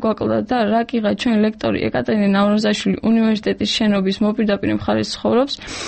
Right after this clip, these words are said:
მე და ჩემი მეგობარი იმ წიგნის გამოსართმევად გადავედით, რომელიც ჩვენს ბიბლიოთეკაში არ იყო. მასთან საუბარი ყოველთვის მსიამოვნებდა. ახლა კი მომავალ გეგმებზე საუბრისას ახალი მასშტაბები და პერსპექტივები დაგვისახა.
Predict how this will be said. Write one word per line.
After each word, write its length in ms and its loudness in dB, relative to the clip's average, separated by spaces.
მე 160 -2
და 80 2
ჩემი 220 0
მეგობარი 360 0
იმ 240 2
წიგნის 400 0
გამოსართმევად 800 0
გადავედით, 480 2
რომელიც 240 2
ჩვენს 160 0
ბიბლიოთეკაში 720 0
არ 160 0
იყო. 100 -8
მასთან 240 0
საუბარი 480 0
ყოველთვის 400 -2
მსიამოვნებდა. 720 0
ახლა 240 -2
კი 80 0
მომავალ 560 4
გეგმებზე 480 0
საუბრისას 600 0
ახალი 320 2
მასშტაბები 640 2
და 160 2
პერსპექტივები 720 0
დაგვისახა. 560 -2